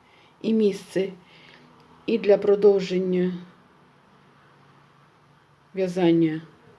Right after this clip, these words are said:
гачком, і для продовження в'язання спицями.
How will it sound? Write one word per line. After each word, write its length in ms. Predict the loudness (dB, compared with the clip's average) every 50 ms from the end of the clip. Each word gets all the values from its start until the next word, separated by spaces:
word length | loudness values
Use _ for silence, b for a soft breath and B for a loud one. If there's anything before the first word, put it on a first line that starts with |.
| _ _ _ _ _ _ _ _
гачком, 760 | -8 -6 -6 -6 -8 -12 -16 -12 -6 -4 -2 2 2 2 0 0 -6 -18 -20 _ _ _ _ _ _ _ _ _ _ _ _ _ _ _ _ _ _ _ -20 -20 -20 -20 -20 _ _ _ _ _ _ _ _ _ _ _ _ _ _ _ _ _ _ _ _ _ _ _ _ _ b b b b b b b b b b b b b b b b b b b b b b b _ _ _
і 180 | -4 -2 0 0
для 460 | 0 -2 -2 -2 -2 -2 -4 -6 -6 -10 -14 -20 -20 _ _ _ _ _ _ _
продовження 680 | -16 -12 -8 -4 -2 -2 -2 0 0 0 2 2 2 2
в'язання 520 | 0 0 0 -2 -2 0 0 0 0 -2
спицями. 720 | -4 -8 -6 -2 0 0 0 -2 -6 -8 -6 -6 -6 -6